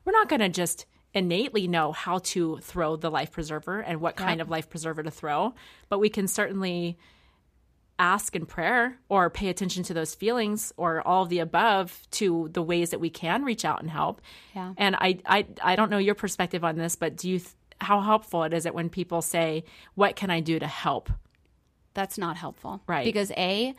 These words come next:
Speaker 1: They
Speaker 2: I
Speaker 1: mean
Speaker 2: am not
Speaker 1: well.
Speaker 2: going to tell you.
Speaker 1: Right.
Speaker 2: What I need you to do is to come over and fold the eighteen loads of laundry that are buried in my room.
Speaker 1: <laughs>
Speaker 2: I'm
Speaker 1: Just
Speaker 2: not gonna
Speaker 1: show up.
Speaker 2: say that to you.
Speaker 1: Right? But
Speaker 2: I'm
Speaker 1: just
Speaker 2: just
Speaker 1: show
Speaker 2: not.
Speaker 1: up.
Speaker 2: But many
Speaker 1: Yeah.
Speaker 2: people showed up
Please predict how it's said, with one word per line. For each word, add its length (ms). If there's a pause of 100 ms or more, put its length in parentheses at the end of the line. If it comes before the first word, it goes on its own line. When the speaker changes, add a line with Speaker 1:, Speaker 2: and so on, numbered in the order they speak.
(120)
Speaker 1:
They 120
Speaker 2:
I 20
Speaker 1:
mean 220
Speaker 2:
am 40
not 260
Speaker 1:
well. 80
Speaker 2:
going 240
to 120
tell 240
you. 280
Speaker 1:
Right. 440
Speaker 2:
What 160
I 80
need 240
you 80
to 140
do 200
is 140
to 80
come 220
over 360
and 220
fold 420
the 180
eighteen 540
loads 240
of 120
laundry 640
that 140
are 100
buried 420
in 120
my 140
room. 400
Speaker 1:
<laughs> 40
Speaker 2:
I'm 60
Speaker 1:
Just 260
Speaker 2:
not 60
gonna 100
Speaker 1:
show 40
up. 120
Speaker 2:
say 120
that 220
to 120
you. 80
Speaker 1:
Right? 300
But 160
Speaker 2:
I'm 60
Speaker 1:
just 100
Speaker 2:
just 80
Speaker 1:
show 140
Speaker 2:
not. 140
Speaker 1:
up. 220 (460)
Speaker 2:
But 140
many 220
Speaker 1:
Yeah. 140
Speaker 2:
people 220
showed 340
up 280